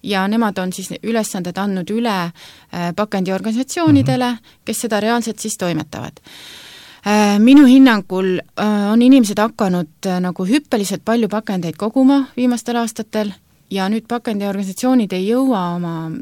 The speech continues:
Speaker 1: siis, äh, teenustega järele.
Speaker 2: Aga nad ise
Speaker 1: Nad
Speaker 2: seda
Speaker 1: ei
Speaker 2: tunnistavad ka, et nagu hästi ei saa hakkama või,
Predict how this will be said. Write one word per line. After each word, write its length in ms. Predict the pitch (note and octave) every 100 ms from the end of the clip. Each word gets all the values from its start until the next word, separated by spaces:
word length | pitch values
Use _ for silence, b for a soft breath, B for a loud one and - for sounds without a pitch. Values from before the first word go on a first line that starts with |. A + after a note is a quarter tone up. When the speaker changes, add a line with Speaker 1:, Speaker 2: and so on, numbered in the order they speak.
| - -
Speaker 1:
siis, 340 | E3 - -
äh, 180 | E3+ F3
teenustega 540 | B3 C4+ A3 - F3
järele. 580 | F#3 C4 D#4+ F#3+ F3 F3 - B
Speaker 2:
Aga 100 | C#3
nad 140 | C#3+
ise 140 | D3+ C#3+
Speaker 1:
Nad 60 |
Speaker 2:
seda 240 | C#3 C#3+ C#3
Speaker 1:
ei 60 |
Speaker 2:
tunnistavad 560 | F3 F3+ D3 - C3+ C3
ka, 180 | F3 C3+
et 80 | A2 -
nagu 220 | A2+ G#2+ A2 G#2+ -
hästi 360 | G#2+ G#2 - A2
ei 160 | A2 G#2
saa 180 | B2+ A2
hakkama 400 | A#2 - G2+ G2
või, 180 | G2+